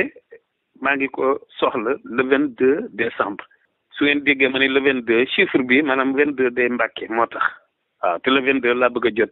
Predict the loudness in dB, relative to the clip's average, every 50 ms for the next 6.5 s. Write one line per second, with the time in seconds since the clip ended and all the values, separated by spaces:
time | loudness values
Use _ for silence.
0 | -2 -2 -2 -2 -2 0 0 0 0 0 -2 -2 0 2 2 2 2 0 0 -2
1 | 0 0 0 0 -2 -2 -2 -2 -2 -2 -6 -8 -12 -20 _ _ _ _ _ _
2 | _ _ -16 -14 -14 -14 -14 -16 -20 _ _ _ _ -4 -2 -2 0 0 2 2
3 | 2 2 2 2 2 2 2 2 0 0 0 -2 -2 -2 -2 -2 -2 -2 -2 -4
4 | -4 -4 -6 -6 -8 -14 _ _ -16 -10 -6 -4 -2 -2 -2 -2 -4 -4 -4 -4
5 | -4 -2 0 0 0 2 0 0 0 0 0 2 4 4 4 4 4 2 2 0
6 | 0 0 0 2 2 2 2 2 0 -4